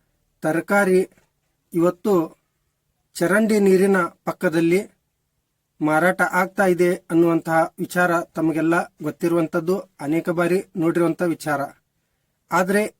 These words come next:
ಈ ಒಂದು ವಿಜುವಲ್‌ನಲ್ಲಿ ತಾವು ಗಮನಿಸ್ತಾ ಇದ್ದೀರಿ, ಇದು ಇವತ್ತಿನ ಗುರುವಾರ ಮಲಗಾಣ ಗ್ರಾಮದ ಸಂತೆಯಲ್ಲಿ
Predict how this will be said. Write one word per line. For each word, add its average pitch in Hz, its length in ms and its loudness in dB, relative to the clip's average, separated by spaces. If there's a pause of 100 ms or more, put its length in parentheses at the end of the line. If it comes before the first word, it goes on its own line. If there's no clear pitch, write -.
(120)
ಈ 185 160 0
ಒಂದು 202 500 0
ವಿಜುವಲ್‌ನಲ್ಲಿ 202 580 2
ತಾವು 185 420 0 (100)
ಗಮನಿಸ್ತಾ 180 460 0
ಇದ್ದೀರಿ, 175 380 2 (960)
ಇದು 190 480 0
ಇವತ್ತಿನ 190 440 0 (240)
ಗುರುವಾರ 170 420 2 (680)
ಮಲಗಾಣ 170 480 2 (580)
ಗ್ರಾಮದ 180 460 0
ಸಂತೆಯಲ್ಲಿ 180 720 0